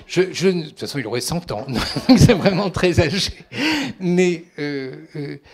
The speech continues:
est-ce qu'il serait en, la première question à se poser, c'est serait-il, s'il avait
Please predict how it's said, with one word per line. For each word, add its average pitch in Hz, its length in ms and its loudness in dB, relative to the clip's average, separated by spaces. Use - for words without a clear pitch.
est-ce 202 240 0
qu'il 208 160 -8
serait 190 420 -4
en, 147 120 -6
la 147 280 -4
première 214 320 0
question 156 400 -2
à 120 80 -4
se - 140 -10
poser, 147 480 -2
c'est 170 340 -2
serait-il, 196 920 -6
s'il 170 260 -6
avait 139 420 -2